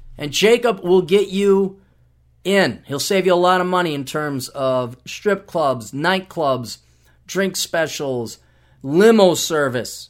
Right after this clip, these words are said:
all right? They are out there to take your money in Vegas. Make sure, then they're gonna take your money one way or the other. Make sure you get the most out of the money that they take.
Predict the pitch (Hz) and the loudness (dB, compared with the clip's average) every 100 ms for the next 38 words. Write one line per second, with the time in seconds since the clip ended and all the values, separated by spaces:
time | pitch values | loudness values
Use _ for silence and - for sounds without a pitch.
0 | _ 135 151 180 - _ _ _ _ _ | _ -2 0 0 -2 _ _ _ _ _
1 | _ _ _ _ _ _ _ _ 147 196 | _ _ _ _ _ _ _ _ 0 2
2 | 190 196 233 226 220 202 220 220 208 214 | 6 6 4 2 0 0 0 0 0 2
3 | 220 220 190 147 135 104 90 - - _ | 4 4 2 2 0 -2 -8 -20 -20 _
4 | _ _ _ _ _ - 156 214 - 226 | _ _ _ _ _ 0 2 4 2 0
5 | 233 196 226 233 254 247 277 285 226 226 | 0 4 4 6 6 6 4 0 2 2
6 | 214 214 208 202 180 220 233 143 - - | 4 2 2 0 2 4 4 2 -4 -16
7 | - 190 202 - 202 202 208 196 196 196 | -6 -4 -2 -4 -4 -2 -2 -2 -2 0
8 | 220 247 202 - - _ _ _ _ - | 4 4 2 -4 -18 _ _ _ _ -2
9 | 170 160 165 175 180 190 185 185 196 - | -2 -2 -2 -2 0 0 -2 -4 -6 -4
10 | 220 190 - | -2 -2 -4